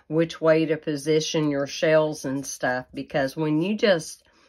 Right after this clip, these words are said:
flat cut out the outline, it's really hard to know, and it's hard to tell until you put it through the embossing folder. So, yeah, it's a definite learning curve. And, uh,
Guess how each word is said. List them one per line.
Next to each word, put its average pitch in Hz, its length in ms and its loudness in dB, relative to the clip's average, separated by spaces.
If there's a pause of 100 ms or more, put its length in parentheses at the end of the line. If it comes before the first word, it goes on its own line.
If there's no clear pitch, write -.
(200)
flat 170 640 0
cut 175 480 0
out 165 320 -4
the 160 200 -6
outline, 180 840 0 (300)
it's 240 200 -2
really 226 280 2
hard 196 340 2
to 151 80 -2
know, 160 340 2
and 143 100 -2
it's 139 180 -6
hard 160 280 0
to 135 80 -4
tell 143 440 -2
until 160 400 -4
you 165 200 -4
put 151 200 -4
it - 160 -10
through 156 220 -2
the 143 160 -4
embossing 127 640 -4
folder. - 460 -12
So, 120 420 -2 (380)
yeah, 143 220 4
it's 208 140 -4
a 170 80 0
definite 151 640 0
learning 135 480 -2
curve. 131 560 -6 (720)
And, 127 440 -4
uh, 98 220 -2